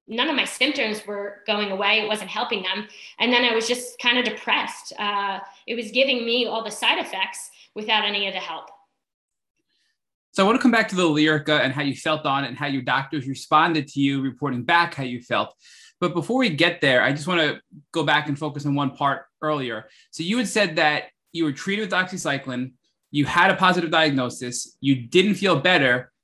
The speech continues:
Speaker 2: and your doctor said to you, "Well, the Lyme is gone, it must be something rheumatological," and sent you to a rheumatologist, correct?
Speaker 1: Correct.
Speaker 2: Okay. So at that point, you still felt you had Lyme because you weren't feeling any better, and logically, well, it must not be gone, right?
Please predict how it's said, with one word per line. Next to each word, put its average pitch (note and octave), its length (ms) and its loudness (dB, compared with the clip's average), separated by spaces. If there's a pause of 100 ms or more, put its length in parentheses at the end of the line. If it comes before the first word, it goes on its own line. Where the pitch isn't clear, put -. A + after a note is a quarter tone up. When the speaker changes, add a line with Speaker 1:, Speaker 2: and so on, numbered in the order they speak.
Speaker 2:
and E3+ 160 2
your D3+ 80 4
doctor D#3+ 340 2
said D#3 240 -2
to D#3+ 100 -4
you, D#3 160 2
"Well, D3+ 120 2
the C#3 80 -2
Lyme D#3 340 2
is E3 120 -4
gone, C3+ 520 0 (140)
it D3 100 -6
must D3+ 240 0
be D3+ 80 -6
something C#3+ 300 -2
rheumatological," C3 720 -2
and A#2+ 140 -8
sent C3+ 200 -2
you B2+ 60 -2
to B2 100 -8
a C3 60 -2
rheumatologist, G#2+ 540 -2
correct? C3 280 0 (720)
Speaker 1:
Correct. A3+ 380 0 (460)
Speaker 2:
Okay. - 220 -2 (420)
So F3 480 4
at - 160 0
that G#3+ 220 4
point, E3 220 2
you G3 120 0
still G3 180 -4
felt D#3 280 -4
you D3 60 -2
had G3+ 320 2
Lyme C#3+ 260 0
because C3+ 500 -6
you D3 120 4
weren't C#3+ 260 2
feeling C#3+ 260 0
any B2 160 -2
better, D3 580 0
and C#3+ 240 -2
logically, D3 760 0
well, C#3 440 -2
it D3 100 -4
must C#3+ 220 0
not C3+ 160 -2
be D#3 80 -2
gone, D#3+ 300 0
right? C#3+ 320 -6